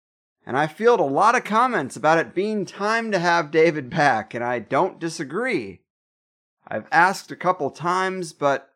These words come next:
when a person is in high demand, it's about catching them at the right moment, like when they have something new coming out. So the stars aligned, and I like to think we made the best of it. Of course, it's a little bit different to cover material from a film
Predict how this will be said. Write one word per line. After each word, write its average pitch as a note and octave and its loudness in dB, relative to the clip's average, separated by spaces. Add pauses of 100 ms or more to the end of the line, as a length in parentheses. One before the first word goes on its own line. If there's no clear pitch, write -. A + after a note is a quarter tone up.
when C#3+ -6
a C#3+ -2
person G3+ -4
is F#3 -4
in F#3 -2
high F#3 -2
demand, G#3 -4
it's - -12
about F#3 2
catching F#3 -4
them E3 -6
at C3+ 0
the C3+ -6
right B2 4
moment, G#2 -6 (240)
like A2+ -4
when D#3+ 2
they D#3+ 4
have C#3 4
something A#2+ -2
new A2+ -2
coming G#2 -6
out. - -12 (420)
So B2 -6
the A2+ -4
stars F#3+ 2
aligned, C3+ 0 (220)
and B2 -4
I A#2+ 4
like F3+ 0
to A#3+ -10
think B3 -10
we A#3+ -8
made A#3+ -4
the A#3+ -4
best A#3+ -4
of F3 -8
it. F#2+ -8 (800)
Of A#2 -6
course, G#3 2
it's - -6
a C#3+ -2
little F#3+ 0
bit F3 -2
different F3+ 0
to C3+ -6
cover F3 0
material E3+ 0
from D#3 -6
a B2 -4
film F#3 0